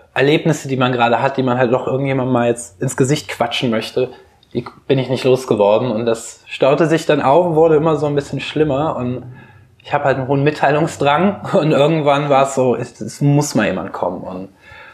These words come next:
dann bin ich morgens aufgewacht und da kamen diese beiden U-S-Mädels auf einmal an mir vorbeigefahren, die haben sich ja auch gefreut, so,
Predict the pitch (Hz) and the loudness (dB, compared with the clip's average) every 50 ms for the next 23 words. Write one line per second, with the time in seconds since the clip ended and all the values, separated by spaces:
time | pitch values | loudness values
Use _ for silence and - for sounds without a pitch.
0 | - - - 107 113 117 120 - - 135 139 139 135 - - - - - - 139 | -20 -12 -6 -2 -2 -2 -2 -2 -2 -2 -2 -2 -2 -2 -2 -2 -2 0 0 0
1 | 123 127 131 131 - 135 131 123 123 - 139 131 131 139 139 123 127 120 117 117 | 2 2 0 0 0 -2 -2 -2 -2 -2 -2 -2 0 -2 -2 -2 -2 0 0 0
2 | 123 127 127 135 127 120 131 - - 156 139 131 131 131 127 - 117 - - - | 0 0 0 0 0 0 0 0 0 0 2 2 2 2 2 0 -2 -4 -2 -2
3 | 127 123 127 127 123 123 127 127 123 - 120 110 104 107 113 113 127 123 - - | 0 0 0 2 0 2 0 0 0 0 0 0 2 0 0 0 -2 -4 -4 -2
4 | 123 117 113 117 127 123 131 127 131 127 - 139 - 123 123 127 - 139 127 - | 0 0 0 0 -2 -4 -4 -4 -4 -2 -2 0 2 2 2 0 0 -2 -4 -4
5 | - - 127 123 131 139 139 139 - - 143 131 | -2 0 0 2 4 2 2 0 0 -2 -4 -4